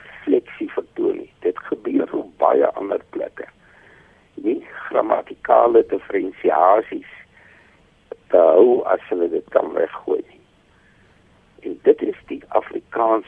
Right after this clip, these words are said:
wat ook aan die Kaapse Verversingspos ontstaan. Dit is baie interessant om te sien wat daarna gebeur het. Eh, die einde van die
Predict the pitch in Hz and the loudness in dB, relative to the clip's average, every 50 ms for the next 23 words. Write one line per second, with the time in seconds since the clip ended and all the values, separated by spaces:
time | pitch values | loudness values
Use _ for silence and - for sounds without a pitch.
0 | - - - 92 90 - _ - - - 104 104 107 104 - - - - 87 - | -8 -4 -4 -4 -4 -4 _ -20 -18 -6 -2 -2 -2 -2 -2 -8 -8 -8 -10 -10
1 | - - - 92 92 - - - - 87 82 - - - - - - - - - | -8 0 2 2 2 2 -2 -4 -6 -8 -8 -8 -14 -20 -20 -20 -8 -4 -2 -2
2 | - - - - - - - - _ _ - - - - - - - - - - | -2 -4 -8 -14 -16 -16 -18 -20 _ _ -10 -10 -10 -10 -14 -16 -16 -16 -18 -20
3 | - _ - - - - - _ _ _ _ _ _ _ _ _ _ _ - - | -20 _ -14 -14 -14 -14 -20 _ _ _ _ _ _ _ _ _ _ _ -4 -2
4 | - - 285 262 - - - - - - 392 - - - - - - - - - | 0 0 -4 -4 -6 -2 0 2 4 4 2 2 2 -4 -8 -10 -10 -4 -4 -4
5 | - 370 - - 349 - - - - - - - - - - - 95 113 - - | -4 -4 -6 -8 -10 -10 -8 -12 -14 -12 -12 -12 -12 -12 -2 0 0 0 2 0
6 | - - 117 143 160 170 - - 104 - - - 90 - - 85 85 - - - | 0 2 2 2 2 2 2 0 0 0 -4 -12 -16 -8 -2 -2 -2 -2 -2 -8
7 | - _ - _ _ _ _ _ _ _ _ _ _ _ _ _ _ _ _ _ | -10 _ -20 _ _ _ _ _ _ _ _ _ _ _ _ _ _ _ _ _
8 | _ - _ _ - 320 - - - - - - _ _ _ _ _ _ _ _ | _ -20 _ _ -10 -4 -2 0 0 0 -2 -6 _ _ _ _ _ _ _ _
9 | _ _ _ _ _ _ _ _ _ _ _ _ - 330 - - - _ _ - | _ _ _ _ _ _ _ _ _ _ _ _ -12 -12 -12 -14 -20 _ _ 2
10 | 151 180 - - - - - 160 156 - - - 151 165 - - - | 2 4 4 2 2 4 4 4 4 2 -4 -4 -4 -4 -6 -8 -10